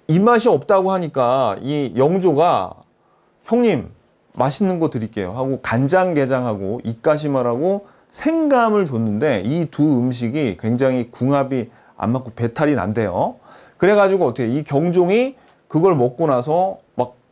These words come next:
그 복통에 시달리고 그러다가 그만 사망을 하게 됩니다. 그래서 이 영조가 그 간장게장하고 감을 줘가지고 상태가 악화돼서 죽었잖아요. 그래서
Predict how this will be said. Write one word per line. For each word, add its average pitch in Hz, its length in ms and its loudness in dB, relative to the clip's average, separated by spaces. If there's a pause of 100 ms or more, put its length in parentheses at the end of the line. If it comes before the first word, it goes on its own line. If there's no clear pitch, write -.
(160)
그 113 400 0 (140)
복통에 196 500 0
시달리고 175 540 0
그러다가 110 520 -2
그만 131 360 -2 (260)
사망을 202 500 -2
하게 156 180 -2
됩니다. 107 420 -4 (360)
그래서 208 800 4 (560)
이 175 260 2
영조가 175 560 2
그 143 140 -2
간장게장하고 131 920 -2
감을 113 520 -4
줘가지고 117 540 -2
상태가 202 440 -2
악화돼서 120 380 -6
죽었잖아요. 110 640 -4
그래서 131 320 -2